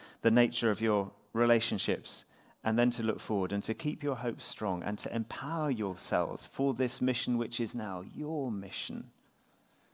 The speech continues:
that you'd go into the world and that you'd make disciples for me, disciples of me, Jesus. Who would make disciples, who would make disciples, who would make disciples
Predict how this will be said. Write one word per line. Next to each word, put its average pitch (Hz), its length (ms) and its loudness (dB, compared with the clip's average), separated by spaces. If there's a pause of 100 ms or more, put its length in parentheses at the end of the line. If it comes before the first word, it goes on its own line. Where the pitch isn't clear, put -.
(1400)
that - 120 -6
you'd 107 160 -2
go 110 140 2
into 101 200 -2
the 104 100 -2
world 92 360 -4 (440)
and 101 140 -4
that - 60 -2
you'd 113 140 -2
make 117 200 0
disciples 107 640 -2
for 104 140 -6
me, 98 340 -4
disciples 107 520 -6
of 120 240 0
me, 90 280 -2
Jesus. 92 540 -6 (960)
Who 120 140 2
would 117 120 4
make 123 200 0
disciples, 110 640 -6
who 123 100 -2
would 120 160 -4
make 113 180 -4
disciples, 104 540 -8
who 92 100 -10
would 87 100 -10
make 101 200 -8
disciples - 640 -10